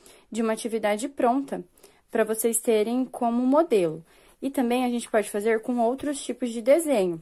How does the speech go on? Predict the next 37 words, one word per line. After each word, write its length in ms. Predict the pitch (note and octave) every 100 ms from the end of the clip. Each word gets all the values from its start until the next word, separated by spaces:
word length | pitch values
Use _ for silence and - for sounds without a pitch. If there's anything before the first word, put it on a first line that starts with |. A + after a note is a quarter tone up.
| _ -
Eu 160 | G3
fiz 300 | G3+ A3+ G#3
do 100 | G3+
dinossauro, 760 | F#3+ G3 G#3+ - - F3+ F#3+ B3
vou 80 | G3
fazer 240 | G3 F3+
os 100 | F#3
detalhes 540 | F3+ F3+ F#3 E3 F#3 E3+
dele 300 | F3+ F#3 E3+ -
agora, 600 | F3+ F3 E3 E3+ G#3 F4+ - _ _ _ _
mas 160 | G#3+
vocês 300 | G#3 A3 A3+
podem 280 | - A3 G#3 G#3+
fazer 420 | A3+ G#3+ G3+ G3+
com 300 | C4 C4 B3 _ _
outros 500 | A#3 A3+ A#3 B3+ B3
desenhos. 540 | B3 C4 C4 G3+ F3+ -
Pode 280 | F3+ F3
colocar, 520 | - F#3 F#3 - F#3+ -
fazer 400 | G#3 F3 F#3 F3+
um 220 | F#3 G3
rosto 640 | A3+ G#3+ G3 G3 - G3+ - _ _ - -
e 80 | F#3+
fazer 300 | G3+ F#3 F#3
o 60 |
alinhavo 480 | F3+ F3 F3+ E3+ F3
no 100 | E3+
cabelo. 800 | F#3+ A3 G3+ G3 G3+ G3 G3 F#3+ _ _ _ _
Pode 240 | G3 F3+
usar 220 | G3+ F#3+ F#3
a 40 |
imaginação 600 | F#3+ F#3+ G3 G3+ G3 G3
aí 100 | F#3+
na 140 | F#3+
casa 260 | F#3 G3 F#3+
de 100 | F#3+
vocês, 520 | G3+ A#3+ - - -